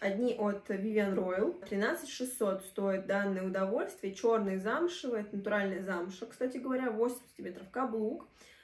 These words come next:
И тоже металлическая вставка на носке. Очень классно выглядит металлическая вставка на всей обуви, мне прям нравится. И что-то <laughs> более необычное, казаки от Манго.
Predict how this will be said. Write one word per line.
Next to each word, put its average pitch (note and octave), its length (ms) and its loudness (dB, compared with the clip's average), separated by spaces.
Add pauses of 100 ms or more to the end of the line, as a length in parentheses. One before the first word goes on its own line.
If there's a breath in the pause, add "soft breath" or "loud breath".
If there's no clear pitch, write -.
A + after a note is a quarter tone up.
(120 loud breath)
И E4+ 320 4
тоже C4 280 4
металлическая G#3 580 -2
вставка A3 440 -2
на A3+ 580 0
носке. G#3+ 680 -4 (220)
Очень A#3+ 380 0
классно G3+ 400 0
выглядит G3 340 -2
металлическая F#3+ 540 -8
вставка - 320 -8
на F#3+ 80 -8
всей - 160 -6
обуви, A3 220 0
мне F#3 160 -2
прям F#3 280 -4
нравится. F#3 600 -2 (160)
И E4+ 520 4
что-то - 340 2
<laughs> - 180 6
более A#3 280 12
необычное, F#3+ 520 0
казаки A3 340 0
от G#3+ 220 -4
Манго. F#3+ 500 -2